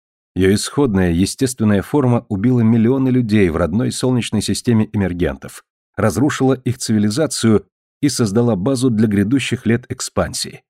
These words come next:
Поскольку исходные штаммы вируса оказались новым кладом. Это был склад нейротоксинов. За прошедшие после чумы столетия эмергенты укротили мозговую гниль и поставили ее на службу цивилизации.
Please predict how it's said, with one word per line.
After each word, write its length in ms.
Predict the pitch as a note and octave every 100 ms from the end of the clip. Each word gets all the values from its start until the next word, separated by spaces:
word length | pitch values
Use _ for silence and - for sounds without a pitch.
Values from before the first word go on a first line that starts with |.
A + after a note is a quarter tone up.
| _ _ _ _ _ -
Поскольку 500 | G2 - B2+ B2+ B2
исходные 480 | G2+ - B2+ A2 G2+
штаммы 360 | - A#2+ G#2 F#2+
вируса 400 | B2 A#2 - -
оказались 540 | - G2 F2+ A2+ G#2+ -
новым 320 | G#2+ G2 G2
кладом. 540 | - F#2 D2+ D2 - _ _ _ _ _
Это 180 | B2 A#2+
был 180 | A2 B2+
склад 520 | - - A#2 C#3 B2+ - _
нейротоксинов. 920 | G#2+ A#2 G#2 G#2+ G#2 - F#2+ - - - _ _ _ _ _ _ _ _ -
За 140 | C#3
прошедшие 500 | - G#3+ A#3 G3 G#3+
после 280 | G3 F#3 F3+
чумы 360 | - D3 D#3+
столетия 720 | D#3 - B2 A#2 G#2 - D3+ -
эмергенты 540 | B2 A2+ C3 F3 F3+
укротили 560 | F3 D#3+ D3+ - A#2 B2+
мозговую 520 | C3 A#2 C3+ C#3 C#3+
гниль 380 | C#3 D#3+ E3+ - _ _
и 80 | E3
поставили 640 | C3+ A#2 - D3 F3+ F#3
ее 220 | D3+ C3+
на 140 | D#3 C3
службу 400 | - A#2+ A#2+ A#2+
цивилизации. 880 | - A2 G#2 F2+ E2 - - -